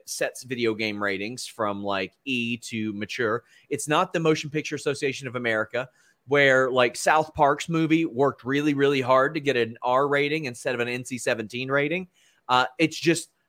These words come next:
completely subjective as far as the show. Now, the network and sponsors can sort of contribute and say, "Hey,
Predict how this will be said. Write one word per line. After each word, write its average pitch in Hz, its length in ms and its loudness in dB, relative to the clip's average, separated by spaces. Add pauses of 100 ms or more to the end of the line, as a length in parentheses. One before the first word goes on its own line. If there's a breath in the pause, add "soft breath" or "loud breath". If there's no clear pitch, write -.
(100)
completely 165 1200 -2
subjective 127 800 2
as 131 180 2
far 147 340 2
as 113 160 -2
the 104 100 -12
show. 101 400 -2 (300 soft breath)
Now, 165 280 2
the 147 120 -4
network 233 640 2
and 151 160 -4
sponsors 160 640 -4
can 143 160 -8
sort 151 240 -2
of 135 60 -2
contribute 165 480 -4
and 131 80 -16
say, 131 200 -4
"Hey, 214 420 -2